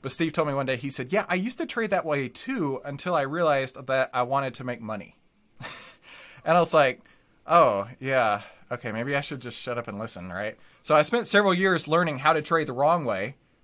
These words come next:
and then I had to spend several more years figuring out how to trade the right way. Because the, the way that I learned to trade initially was the, the selling the options that I mentioned earlier. And there are some pretty big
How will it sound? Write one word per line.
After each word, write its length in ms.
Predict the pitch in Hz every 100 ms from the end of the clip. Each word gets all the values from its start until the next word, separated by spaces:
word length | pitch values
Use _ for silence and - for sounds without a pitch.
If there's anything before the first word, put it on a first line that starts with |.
| -
and 420 | 120 123 123 123 113 _ _ _ _ _ _
then 160 | 139 156
I 80 |
had 140 | 147 143
to 40 |
spend 280 | - 156 135
several 240 | 151 131
more 180 | 135 170
years 240 | 127 117 117
figuring 240 | 123 113
out 60 | 110 120
how 80 |
to 80 | 117
trade 240 | - 120 104
the 80 |
right 260 | 107 120 127
way. 200 | 104 92
Because 280 | 127 156 151
the, 120 | 170
the 120 | 143 143
way 160 | 214
that 100 | 214
I 80 | 147
learned 220 | 139 135
to 40 | 123
trade 220 | 139 117
initially 460 | 120 170 - 120
was 240 | 110 110 -
the, 240 | 127 117
the 100 | 117
selling 360 | - 147 135 120
the 100 | 107
options 320 | 107 139 123
that 80 | 107
I 40 |
mentioned 320 | 107 123 113
earlier. 420 | 104 170 131 113 - - - -
And 140 | 131 135
there 180 | 214
are 180 | 190 208
some 220 | 214 208
pretty 300 | 180 202 214
big 320 | 175 202 214